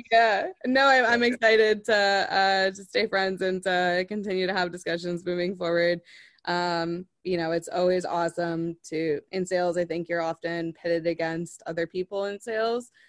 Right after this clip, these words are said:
Speaker 1: and it's actually just better to make friends. So, <laughs>
Speaker 2: A-,
Speaker 1: um,
Speaker 2: amen to that.
Speaker 1: Yeah,
Speaker 2: Well,
Speaker 1: absolutely.
Speaker 2: you are, you are welcome on this show anytime, and when we're allowed to go out and have that beer or get a cup of coffee or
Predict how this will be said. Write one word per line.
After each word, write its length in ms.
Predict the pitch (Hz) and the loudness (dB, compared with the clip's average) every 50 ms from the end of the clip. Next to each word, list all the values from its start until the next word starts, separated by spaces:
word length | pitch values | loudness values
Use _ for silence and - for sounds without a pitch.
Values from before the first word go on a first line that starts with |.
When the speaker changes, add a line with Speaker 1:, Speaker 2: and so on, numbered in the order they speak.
| _ _ _ _ - | _ _ _ _ -6
Speaker 1:
and 160 | - 185 185 185 | -2 0 0 0
it's 120 | 175 180 | 2 2
actually 440 | 180 175 175 - - - 180 175 170 | 2 2 0 0 -2 -2 -2 -2 0
just 300 | 160 165 165 160 156 160 | 0 -2 -2 -4 -4 -4
better 280 | - 160 160 160 160 | -2 -2 -2 0 -2
to 80 | 156 156 | -2 -2
make 200 | 151 147 147 147 - _ _ _ _ _ | -4 -4 -4 -6 -10 _ _ _ _ _
friends. 580 | _ _ - 147 151 151 139 - 180 185 - - - - | _ _ -6 -4 -4 -4 -4 -6 -10 -10 -12 -16 -12 -8
So, 320 | - - 214 - - 175 | -4 -4 -4 -4 -6 -8
<laughs> 220 | 180 196 214 208 - 277 269 - - 294 294 320 - - - 330 - _ - - - | -8 -8 -2 2 4 4 4 4 4 2 2 2 0 0 -2 -4 -4 _ -18 -10 -6
Speaker 2:
A-, 140 | - - - | -6 -4 -4
Speaker 1:
um, 20 | 247 240 - 120 | -6 -6 -2 0
Speaker 2:
amen 500 | 127 139 143 143 143 131 131 131 131 110 - - | 2 2 2 2 0 0 -2 -2 -4 -8 -8 -6
to 80 | 113 | -4
that. 300 | 104 104 95 87 85 - _ _ _ _ _ _ _ _ - | -2 -2 -2 -2 -6 -10 _ _ _ _ _ _ _ _ -6
Speaker 1:
Yeah, 480 | - 208 196 208 98 76 71 65 - - - | -4 -2 -2 -2 -2 -4 -6 -6 -8 -6 -2
Speaker 2:
Well, 100 | 107 - | -2 -2
Speaker 1:
absolutely. 680 | - - - - 107 110 107 - - - - - 104 - _ _ _ _ _ _ _ | -2 -2 -2 0 2 2 2 0 -2 -8 -14 -16 -16 -18 _ _ _ _ _ _ _
Speaker 2:
you 220 | - 113 127 143 147 | 0 2 4 6 6
are, 120 | 143 139 | 6 4
you 200 | 139 131 135 151 160 | 4 4 4 4 6
are 100 | 156 139 | 6 6
welcome 360 | 135 143 160 160 - 170 160 | 6 6 4 4 2 0 0
on 120 | 151 143 | 0 0
this 140 | 147 156 156 | 0 -2 -2
show 280 | - - - 165 165 151 | -2 0 2 4 4 4
anytime, 640 | 139 143 143 151 147 - - 139 131 135 143 151 | 2 2 0 -2 -2 -2 0 2 2 2 0 -2
and 200 | 139 123 117 113 | -2 -4 -2 -2
when 220 | 113 120 120 117 117 | -2 -2 -2 -2 -4
we're 180 | 113 117 117 | -4 -2 -2
allowed 460 | 117 110 110 110 110 107 117 135 135 127 | -2 0 0 2 2 2 2 0 0 -2
to 80 | 127 120 | -4 -2
go 180 | 117 123 117 | 0 2 2
out 160 | 117 120 123 | 2 0 0
and 100 | 120 113 101 - | -4 -8 -8 -6
have 240 | 120 120 120 120 | -4 -4 -4 -2
that 260 | 120 127 127 131 123 113 | 0 2 2 2 0 -2
beer 380 | 117 123 120 127 135 147 156 160 _ | -2 -2 0 0 0 -2 -6 -8 _
or 120 | - 104 95 | -8 -6 -4
get 160 | 95 107 107 | -2 -2 -2
a 40 | 113 | -2
cup 200 | - 131 120 - | -2 -4 -4 -4
of 80 | 120 | -2
coffee 440 | - 127 120 120 120 - - 127 120 | 0 2 2 2 0 -2 -4 -6 -4
or 160 | 113 110 107 | -4 -4 -4